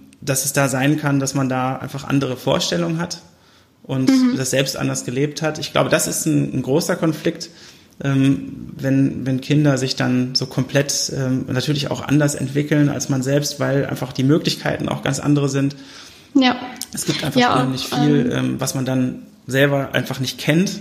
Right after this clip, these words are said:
Speaker 1: und, ähm, dann machen kann. Und mit seinen Kindern ist man halt emotional sehr stark verbunden.
Speaker 2: Ja, was
Speaker 1: Und
Speaker 2: ich auch,
Speaker 1: bei
Speaker 2: glaub ich,
Speaker 1: Freunden
Speaker 2: noch
Speaker 1: ist das, glaub ich, anders.
Speaker 2: Was auch, glaub ich, noch eine wichtige Sache ist, ist, dass, ähm, viele Eltern immer irgendwie versuchen, dass das, was sie gerne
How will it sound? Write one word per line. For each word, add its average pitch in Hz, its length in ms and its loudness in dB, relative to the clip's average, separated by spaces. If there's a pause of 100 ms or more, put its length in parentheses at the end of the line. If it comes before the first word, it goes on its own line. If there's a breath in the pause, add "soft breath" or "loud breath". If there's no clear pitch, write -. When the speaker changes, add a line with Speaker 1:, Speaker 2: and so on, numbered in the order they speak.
(160)
Speaker 1:
und, 131 380 -2
ähm, 127 220 -2
dann 123 100 -2
machen 143 180 -2
kann. 143 140 2
Und 131 100 4
mit 131 120 4
seinen 131 180 2
Kindern 143 260 2
ist - 140 -6
man 131 100 -2
halt 120 140 -4 (140)
emotional 123 480 -2
sehr 120 140 -2
stark - 300 -2
verbunden. 151 520 2 (480 loud breath)
Speaker 2:
Ja, 247 200 4
was 262 140 4
Speaker 1:
Und 277 80 -2
Speaker 2:
ich - 220 -4
auch, 254 60 -6
Speaker 1:
bei 269 100 -6
Speaker 2:
glaub 262 160 0
ich, 254 60 4
Speaker 1:
Freunden 294 180 2
Speaker 2:
noch 247 80 0
Speaker 1:
ist 247 100 -6
das, 127 120 -8
glaub 127 180 -8
ich, 123 100 -12
anders. 117 440 -10 (300)
Speaker 2:
Was 254 320 -4
auch, 254 120 -6
glaub 285 160 0
ich, 269 80 -2
noch 262 100 2
eine 254 220 4
wichtige 254 280 -2
Sache 254 240 -2
ist, 247 160 -2
ist, 247 180 -2
dass, 247 260 -4
ähm, 233 360 2
viele 277 280 2
Eltern 254 300 -2
immer 247 360 0 (380 loud breath)
irgendwie 254 680 2
versuchen, 254 840 0
dass 247 240 -6 (320)
das, 262 240 -2
was 262 160 -2
sie 277 160 4
gerne 247 400 0